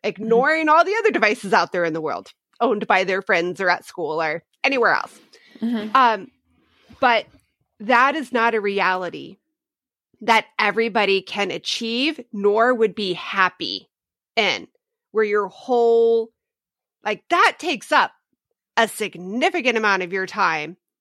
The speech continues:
Speaker 1: and your mental load to constantly be concerned and worried about and monitoring your, what, if you have multiple kids, are doing. Like, I, I can say personally from my experience, and my husband would one hundred percent agree with this.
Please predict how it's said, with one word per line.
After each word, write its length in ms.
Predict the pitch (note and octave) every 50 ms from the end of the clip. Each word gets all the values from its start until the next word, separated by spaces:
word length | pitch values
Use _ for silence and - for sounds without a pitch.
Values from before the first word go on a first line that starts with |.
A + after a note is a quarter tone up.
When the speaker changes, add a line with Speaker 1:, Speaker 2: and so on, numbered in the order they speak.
| _ _ _ _ -
Speaker 1:
and 360 | B3 B3 B3+ C4+ C#4+ B3 A#3
your 200 | B3+ A#3+ A3+ A3
mental 560 | A3 G#3+ G3+ G#3 G#3 G3+ - A#3+ G#3+ G3 F3+
load 420 | E3 G3 F#3+ F3+ E3 D#3+ E3+ - -
to 100 | G3 F#3
constantly 760 | - - - A#3 A3 A3 A3 G#3+ - A#3 G3+ A3+ A3+ G#3+
be 180 | F#3 G#3 G3 F3+
concerned 600 | - G3+ F#3 F3+ - - G#3 G3 F#3+ F#3+ F3+ - -
and 200 | - G#3 G3 F#3
worried 240 | F3 F#3 F#3 F3+ F3
about 240 | F#3 F#3 F3 F3+ -
and 160 | - F#3 F#3
monitoring 580 | F3+ E3+ E3 E3+ E3+ E3 - G3 F3 E3+ E3+ E3+
your, 260 | E3+ E3 D#3+ - - _ _ _ _ _ _ _ _ -
what, 300 | F#3 G3+ A3 F#3 - - _ _ _ -
if 120 | A3+ G3+
you 120 | A3+ A#3
have 120 | A3 G#3 E3+
multiple 640 | F#3+ G3+ G#3+ G3+ G3+ A#3 B3+ - C4+ - F3+ D#3+ D#3
kids, 540 | - F#3 E3+ - - _ - - - _ _ _ _ _ _ _ _ _ _ -
are 140 | - A3 G#3
doing. 400 | F3 E3+ G#3 F3 C3+ F2+ D2 - - _ _ _ -
Like, 160 | - C4 C4 A3+
I, 140 | - C#4 - -
I 160 | C#4 D#4 -
can 180 | - G4 F4
say 220 | - - D#4 C#4 C4
personally 320 | - C#4 C#4 C4 C#4+ C4 A3
from 160 | B3+ A#3 A3+
my 160 | G#3+ G3 G#3
experience, 640 | G#3 G#3 - A3+ G#3 - - G#3 G3 F#3+ G3 - A3
and 60 | F#3+
my 100 | F#3 F#3
husband 320 | F#3 A3 G#3+ - - F3+ F3+
would 100 | F3 E3
one 140 | F3 F3+ F#3
hundred 220 | G#3 F#3 G3+ D#3+
percent 200 | E3+ - F#3 F3
agree 180 | E3+ E3+ F3+ E3
with 160 | D#3+ E3 -
this. 260 | - F3+ G3 - -